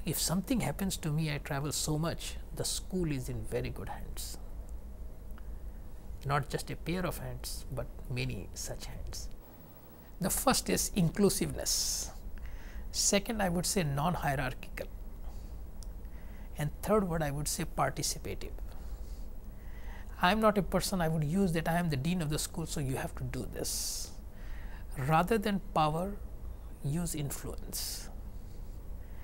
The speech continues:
Inclusiveness, let people r-,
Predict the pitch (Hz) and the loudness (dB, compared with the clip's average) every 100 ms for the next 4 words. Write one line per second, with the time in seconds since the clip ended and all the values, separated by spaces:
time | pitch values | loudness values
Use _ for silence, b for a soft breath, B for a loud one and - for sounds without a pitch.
0 | B B B B - - - - 170 - | B B B B -8 -8 -4 2 2 4
1 | 247 233 247 208 185 - 180 226 - 208 | 2 4 2 2 2 2 2 0 2 0
2 | 196 208 202 196 - - 175 156 156 | 2 2 2 0 -6 -4 0 0 0